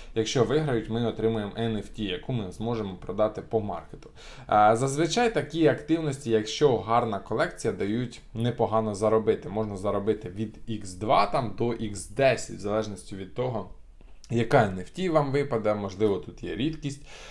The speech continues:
е, рідкісні Ен Еф Ті, можливо, є там менша рідкість, але я думаю, що дешевше, чим, е, їх продають на ай гі о, вони не будуть коштувати, як мінімум, якщо ви з, відразу будете продавати по маркету. Тому ризиків тут дуже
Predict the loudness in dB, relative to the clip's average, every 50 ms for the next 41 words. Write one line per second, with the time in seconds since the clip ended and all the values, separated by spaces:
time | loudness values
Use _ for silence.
0 | -14 -4 4 8 8 10 10 8 6 4 0 -2 -4 -8 -6 -4 -2 0 0 0
1 | 0 -2 -2 -4 -4 -4 -2 0 2 2 2 0 0 0 0 0 0 0 -2 -4
2 | -8 -10 -12 -16 -20 -20 -14 -14 -12 -12 -10 -6 -2 0 2 2 2 0 2 2
3 | 4 4 2 0 -2 0 0 0 0 -2 -2 -6 -6 -4 -2 -2 0 2 2 4
4 | 4 2 2 2 0 0 0 0 -2 -2 0 0 0 0 -2 -4 -10 -10 -4 -2
5 | 0 0 0 0 2 4 4 4 4 2 -2 -6 -6 -6 -6 -6 -2 -2 -2 -2
6 | -2 -8 -12 -16 -18 -18 -18 -12 -6 -2 0 2 2 2 2 0 -2 -4 -6 -6
7 | 0 0 2 2 2 0 -2 -4 -2 -2 -4 -4 0 2 2 4 2 2 2 0
8 | 0 0 0 0 0 0 0 -2 -2 -2 -2 -2 -4 -4 -4 -4 -4 -4 -2 -2
9 | -2 -2 -2 -4 -8 -6 -4 -4 -2 -2 0 -2 -2 -4 -4 -6 -6 -6 -4 -4
10 | -4 -4 -4 -6 -8 -12 -10 -6 -2 -2 -2 2 4 6 6 6 4 2 -2 0
11 | 0 -2 -2 -6 -10 -10 -8 -4 -2 0 2 2 2 0 -2 -10 -10 -16 -20 -20
12 | -20 -18 -20 -20 -4 4 4 6 8 6 4 4 2 -8 -10 -8 -4 -2 0 0
13 | 2 4 4 6 4 4 2 0 -2 -4 -6 -6 -4 -4 -4 -4 -4 -8 -12 -8
14 | -2 2 2 2 2 2 0 -2